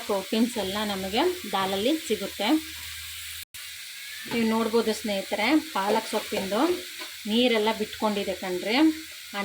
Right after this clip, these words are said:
ನೀರೆಲ್ಲ ಸುಂಡಬೇಕು, ಅಲ್ಲಿವರೆಗೂ ಇದನ್ನು ಈ ಎಣ್ಣೆಲೇನೆ ಫ್ರೈ ಆಗಲಿ. ನೋಡಿ ಸ್ನೇಹಿತರೆ, ಪಾಲಕ್ ಸೊಪ್ಪು ನೀರೆಲ್ಲ ಸುಂಡಿದೆ ಕಣ್ರಿ, ನೀಟಾಗಿ ಫ್ರೈ ಆಗಿ, ಫ್ರೈ ಆಗಿದೆ. ಇವಾಗ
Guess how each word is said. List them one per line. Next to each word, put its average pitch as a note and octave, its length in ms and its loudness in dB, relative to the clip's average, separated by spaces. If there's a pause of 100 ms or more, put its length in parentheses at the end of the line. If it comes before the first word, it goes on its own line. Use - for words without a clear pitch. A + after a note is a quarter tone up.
ನೀರೆಲ್ಲ A3 400 2 (180)
ಸುಂಡಬೇಕು, A#3+ 640 6 (640)
ಅಲ್ಲಿವರೆಗೂ A3+ 640 4
ಇದನ್ನು G3+ 280 -2 (280)
ಈ G#3 40 2 (180)
ಎಣ್ಣೆಲೇನೆ G#3 520 2 (840)
ಫ್ರೈ G#3+ 200 4 (180)
ಆಗಲಿ. F#3+ 300 -6 (2500)
ನೋಡಿ G#3+ 220 0
ಸ್ನೇಹಿತರೆ, G#3 380 -2 (300)
ಪಾಲಕ್ G3+ 380 0
ಸೊಪ್ಪು G#3 280 -2 (160)
ನೀರೆಲ್ಲ A3+ 340 4 (120)
ಸುಂಡಿದೆ A#3 360 6 (100)
ಕಣ್ರಿ, F#3+ 340 0 (500)
ನೀಟಾಗಿ B3 520 4 (360)
ಫ್ರೈ A3 180 4 (200)
ಆಗಿ, F#3+ 160 -2 (280)
ಫ್ರೈ A3 160 2 (140)
ಆಗಿದೆ. G3 300 0 (640)
ಇವಾಗ B3 320 4